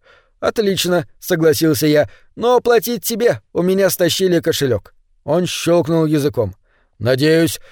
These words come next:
в нем было не так уж много. А если пойти в клуб,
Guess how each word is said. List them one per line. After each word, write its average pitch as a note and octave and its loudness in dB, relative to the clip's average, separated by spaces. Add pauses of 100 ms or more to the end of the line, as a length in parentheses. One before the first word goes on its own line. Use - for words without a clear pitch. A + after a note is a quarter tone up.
(220)
в C#3 0
нем F3 2
было F3+ 4
не F3 2
так F#3+ 2
уж F3+ 0
много. A#2 -2 (320)
А F3 6
если G3+ 2
пойти F#3+ 2
в C#3 -4
клуб, E3+ 0